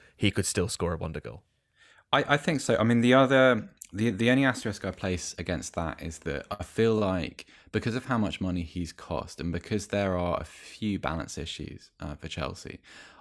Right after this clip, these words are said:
Speaker 2: I feel like he's in a position to, to kind of bear the brunt of, you know, maybe some early criticism for Chelsea. Um, if you're, uh, it reminds me a little bit of, um, do you remember when Dennis Bergkamp joined Arsenal? Um, and he went through that sequence. I forget how many games, but it was, it was a considerable number of games without scoring.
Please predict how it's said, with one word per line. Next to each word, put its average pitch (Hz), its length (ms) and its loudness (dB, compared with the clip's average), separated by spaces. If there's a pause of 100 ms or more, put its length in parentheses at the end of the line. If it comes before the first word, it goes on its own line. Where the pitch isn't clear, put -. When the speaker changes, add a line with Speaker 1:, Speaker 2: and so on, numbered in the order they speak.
Speaker 2:
I 92 80 0
feel 101 220 0
like 98 180 -2
he's 90 160 -4
in 90 140 0
a 85 40 -2
position 78 540 -4
to, 76 160 -8
to - 120 -14
kind 80 140 -4
of 76 120 -6
bear 85 200 0
the 78 100 -4
brunt 73 360 -4
of, 78 180 -12 (240)
you 107 60 -4
know, 90 60 -2
maybe 92 400 2
some 80 200 -6
early 78 220 -4
criticism 85 480 -10
for 85 80 -12
Chelsea. 101 420 -6 (500)
Um, 85 440 0
if - 160 -6
you're, 101 220 4
uh, 87 220 2 (260)
it 160 80 8
reminds 226 320 6
me 240 40 4
a 190 40 2
little 143 260 2
bit 151 160 4
of, 98 180 4
um, 95 280 4
do - 160 -8
you 170 80 0
remember 185 80 0
when 165 140 2
Dennis 117 280 2
Bergkamp 98 440 2
joined 85 220 -2
Arsenal? 80 440 -4 (420)
Um, 85 320 0
and 92 100 -4
he 92 60 4
went 98 260 2
through 92 180 -2
that 82 180 -2
sequence. 82 400 -4
I 101 80 6
forget 101 280 4
how 85 140 0
many 78 160 0
games, 78 240 -2
but 92 140 -4
it 82 80 0
was, 104 240 0
it 104 80 4
was 95 160 4
a 92 40 -4
considerable 87 440 -2
number 73 240 -2
of 73 80 -6
games 67 340 -8
without 73 260 -4
scoring. 71 380 -6